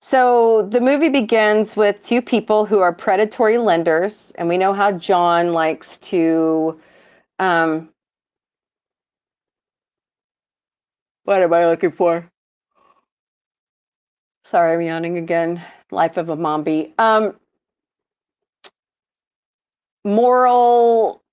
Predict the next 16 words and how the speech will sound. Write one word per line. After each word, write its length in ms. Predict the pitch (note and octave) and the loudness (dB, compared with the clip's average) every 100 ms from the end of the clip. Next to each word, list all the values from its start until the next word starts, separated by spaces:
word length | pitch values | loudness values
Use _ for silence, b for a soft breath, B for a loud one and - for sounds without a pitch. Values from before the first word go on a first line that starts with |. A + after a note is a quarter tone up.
| _ - | _ -4
dilemmas, 520 | A3 G3 G3 G3+ F#3+ | 0 0 0 0 -2
implications. 920 | - G3 G3+ G3 F3+ G3 F#3 F#3 F#3 - _ _ | -6 -8 -6 -4 -4 -2 -2 -2 -4 -8 _ _
You 160 | G3 F#3 | -4 -2
know, 240 | E3+ E3+ | 0 -2
he 160 | E3+ F3+ | -2 0
likes 240 | E3+ E3+ _ | 0 -2 _
to 120 | F3 | -6
go 540 | D#3+ F3 E3 D#3+ E3 | 0 2 4 4 2
and 1160 | D#3 D3+ D3+ D3+ D3+ D3 C#3 G#2 B1+ A#1+ - - _ _ _ _ _ _ _ _ _ _ _ _ _ - | 2 0 -2 -4 -6 -6 -8 -10 -12 -14 -18 -20 _ _ _ _ _ _ _ _ _ _ _ _ _ -8
show 180 | - | -6
people 540 | E3+ G3 F3 E3 D#3 E3 _ - | -4 -4 0 0 0 -6 _ -4
their 120 | D#3+ | -4
faults 480 | - D#3 D#3 _ - | -2 -4 -4 _ -12
and 320 | C#3+ C#3+ D3 | -8 -8 -10
try 200 | - C#3 | -8 -6
to 220 | C#3 C#3 | -6 -6